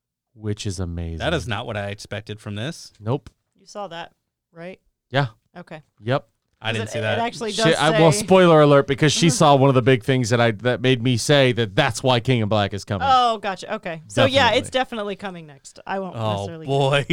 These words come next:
Speaker 2: <laughs>
Speaker 3: Yeah.
Speaker 1: Yeah. I think Venom is about to kick off in a major way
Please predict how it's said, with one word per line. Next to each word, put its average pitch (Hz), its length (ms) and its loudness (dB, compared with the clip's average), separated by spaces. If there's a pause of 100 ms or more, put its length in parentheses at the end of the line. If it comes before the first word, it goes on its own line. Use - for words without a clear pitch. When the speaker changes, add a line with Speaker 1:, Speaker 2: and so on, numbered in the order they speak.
(140)
Speaker 2:
<laughs> - 120 -20
Speaker 3:
Yeah. 160 340 -10 (200)
Speaker 1:
Yeah. 107 280 -6 (460)
I 107 320 -8
think 107 420 -18 (180)
Venom 120 540 2
is - 200 -2
about 107 320 0
to 98 220 -4
kick 123 320 -2
off 113 360 2
in 117 200 -6
a 98 160 -4
major 107 640 -4
way 95 400 -8